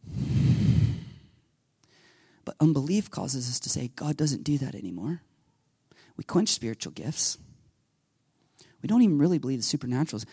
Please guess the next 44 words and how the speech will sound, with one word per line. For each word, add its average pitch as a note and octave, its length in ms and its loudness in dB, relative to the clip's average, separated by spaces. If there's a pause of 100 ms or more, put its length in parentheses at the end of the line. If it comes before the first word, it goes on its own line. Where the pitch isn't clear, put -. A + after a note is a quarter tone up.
(160)
Deliverance G3+ 440 4
ministry, D#3+ 320 6
that's G3 180 2
not F#3+ 160 0
for B2 140 -6
us. C#3 140 -2
That C#3 120 -2
was D3 140 -6
just B2 180 -2
for - 80 -12
Jesus. - 560 -8 (1500)
Is - 80 -4
that C#3+ 120 0
an C#3 80 2
assumption A#3 580 0
or - 60 -6
is B2+ 80 -4
that - 180 -4
from B2 140 -6
Scripture? - 480 -10 (880)
Show - 200 -2
me D3 100 6
the G3+ 80 2
Scripture F#3+ 560 0 (160)
where B2 100 -2
he D3 80 0
said, C#3+ 300 0
"Some F#3+ 220 2
of A3+ 60 -6
the G#3+ 80 -2
things E3 280 0
I'm D3+ 80 0
commanding D3 360 2
the C#3 100 0
apostles, C3+ 520 -4 (680)
d-, C3 80 -10 (280)
the A#2+ 140 -2
disciples, A#2+ 720 0
are C3 80 0
not C3+ 260 0
for - 140 -6
all B2+ 180 -2
the A#2+ 100 -2
disciples." - 540 -4